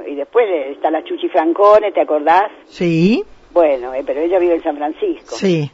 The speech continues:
Speaker 1: Romilda, la que falleció el otro día.
Speaker 2: Ujú.
Speaker 1: La Chichi Ferrero.
Speaker 2: También.
Speaker 1: Así que, y Sarita.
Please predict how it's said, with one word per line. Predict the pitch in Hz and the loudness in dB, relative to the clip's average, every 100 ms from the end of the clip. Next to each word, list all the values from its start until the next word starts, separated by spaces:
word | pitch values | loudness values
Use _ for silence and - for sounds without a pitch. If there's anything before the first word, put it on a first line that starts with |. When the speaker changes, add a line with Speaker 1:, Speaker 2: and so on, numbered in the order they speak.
| - | -4
Speaker 1:
Romilda, | 180 170 180 196 202 | 0 2 2 2 2
la | 170 | 0
que | 165 | -2
falleció | 156 147 151 - 151 | -4 -4 -4 -4 -4
el | |
otro | 151 160 | -2 -2
día. | 185 233 233 | -2 -2 0
Speaker 2:
Ujú. | 220 180 208 208 262 480 _ _ | 0 0 0 -2 -2 -8 _ _
Speaker 1:
La | 330 339 | -10 -10
Chichi | 339 - | -8 -6
Ferrero. | - 185 202 214 208 208 - _ _ - | -2 -2 0 -2 -2 -4 -8 _ _ -2
Speaker 2:
También. | 175 165 160 165 254 - _ _ _ | 0 0 -2 -2 -4 -10 _ _ _
Speaker 1:
Así | - - 339 | -16 -6 -4
que, | - 269 110 98 78 | -2 -4 -4 -6 -10
y | - | -8
Sarita. | 180 165 214 - 160 | -4 -4 -4 -6 -8